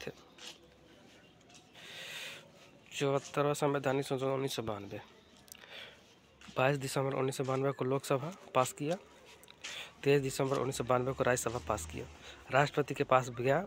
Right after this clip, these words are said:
और उनके बीस अप्रैल उन्नीस सौ तिरानवे में हुए लागू,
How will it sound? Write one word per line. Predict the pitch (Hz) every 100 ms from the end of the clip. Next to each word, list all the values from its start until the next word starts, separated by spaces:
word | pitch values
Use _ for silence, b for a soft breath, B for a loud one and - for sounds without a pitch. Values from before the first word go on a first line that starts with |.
| -
और | 127 151 -
उनके | 135 - 160 190 B B -
बीस | 143 -
अप्रैल | 139 135 147 -
उन्नीस | 131
सौ | 139
तिरानवे | 135 131 127 131
में | 135 139
हुए | 123 127 180 - B B B B -
लागू, | 123 120 135